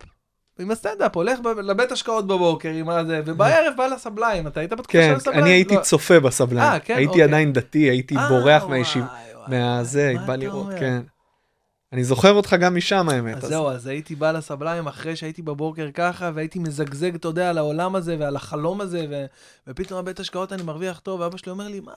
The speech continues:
Speaker 1: אתה? לך תישן! לך תישן, אתה עייף, קמת מהבוקר, קמת בשש, מה אתה גמור? למה אתה הולך
Speaker 2: אה,
Speaker 1: עכשיו?"
Speaker 2: גרת אצל ההורים?
Speaker 1: לא, לא, אה, אה, אה, עדיין גרתי אצל ההורים, נכון, גרתי אצל ההורים, וזה,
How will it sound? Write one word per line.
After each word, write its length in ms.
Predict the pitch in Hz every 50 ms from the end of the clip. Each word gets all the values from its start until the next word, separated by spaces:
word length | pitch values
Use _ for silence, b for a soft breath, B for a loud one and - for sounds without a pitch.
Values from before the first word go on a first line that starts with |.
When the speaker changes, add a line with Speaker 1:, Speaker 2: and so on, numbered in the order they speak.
| - -
Speaker 1:
אתה? 220 | 269 - - 269 254
לך 180 | 233 240 233
תישן! 640 | - 277 269 - - 294 302 320 320 311 302 226 160 131 _ _ _ _ _ B B B B B B B _ -
לך 180 | 190 240 262
תישן, 340 | - - 311 277 - 330 330 330
אתה 200 | 320 320 320 294
עייף, 320 | 294 294 320 320 302 302 -
קמת 280 | - 285 294 302 285 302 285 294
מהבוקר, 380 | 302 294 294 311 311 311 302 247 226
קמת 240 | 262 269 262 262 277 262
בשש, 280 | 254 254 262 285 269 254
מה 100 | 269 254
אתה 140 | 254 - 226
גמור? 460 | 202 185 196 202 233 285 294 262 226
למה 240 | 214 208 220 254 277
אתה 140 | 294 294 311
הולך 260 | 302 302 302 330 -
Speaker 2:
אה, 120 | 285 190 175
Speaker 1:
עכשיו?" 100 | 151 143
Speaker 2:
גרת 220 | 147 151 151 160
אצל 260 | 151 147 - 139 131
ההורים? 360 | 127 127 127 131 147 156 135 -
Speaker 1:
לא, 360 | 117 123 196 262 302 330 339
לא, 300 | 349 359 339 285 233 214
אה, 20 | 208
אה, 600 | 202 202 202 196 190 190 190 156 190 190 190 190 - -
אה, 160 | 262 302 285
עדיין 300 | 208 165 196 226 254 269 240
גרתי 220 | 262 254 254 269
אצל 200 | 254 - 269 262
ההורים, 240 | 254 254 247 208 165
נכון, 220 | 151 156 175 165
גרתי 280 | 147 147 180 208 208 240
אצל 180 | 220 202 208 196
ההורים, 380 | 185 175 165 156 156 160 175 175
וזה, 680 | 160 165 165 165 160 160 160 165 160 156 151 160 151 160